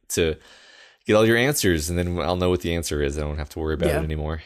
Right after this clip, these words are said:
Speaker 2: I'll just parse all the answers and pick the ones I agree with and
Speaker 1: Yeah.
Speaker 2: say, "That's, that, that's my thought too."
Speaker 1: Yeah, these questions are gonna get harder and harder and more abstract until we're like, "How would you structure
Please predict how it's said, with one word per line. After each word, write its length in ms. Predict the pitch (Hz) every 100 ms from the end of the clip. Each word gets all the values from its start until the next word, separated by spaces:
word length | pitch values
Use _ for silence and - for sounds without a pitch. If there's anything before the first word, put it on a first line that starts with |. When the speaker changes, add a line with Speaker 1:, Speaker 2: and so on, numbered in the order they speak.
| -
Speaker 2:
I'll 120 | - 65
just 180 | 156 -
parse 280 | - 160 180
all 120 | 165
the 100 | 151
answers 440 | 135 139 135 139
and 340 | 113 120 117 _
pick 180 | - -
the 80 | 139
ones 240 | 131 131
I 40 | 131
agree 260 | 165 127
with 240 | 92 - -
and 80 | 87
Speaker 1:
Yeah. 60 |
Speaker 2:
say, 160 | 82 -
"That's, 360 | 135 - - -
that, 420 | 151 160 156 _
that's 300 | 190 185 185
my 240 | 180 226 233
thought 340 | - 165 -
too." 280 | - 196 139
Speaker 1:
Yeah, 180 | 87 -
these 160 | - 90
questions 420 | - 113 - 101
are 60 | 92
gonna 180 | 92 82
get 200 | 80 76
harder 420 | 80 82 82 80
and 80 | 78
harder 400 | 76 78 80 80
and 100 | 80
more 200 | 80 78
abstract 500 | 78 - 78 78 -
until 300 | 78 - 80
we're 100 | 80
like, 360 | 80 78 80 -
"How 180 | - 113
would 240 | 113 95
you 160 | 90 95
structure 680 | - 87 80 - 80 76 73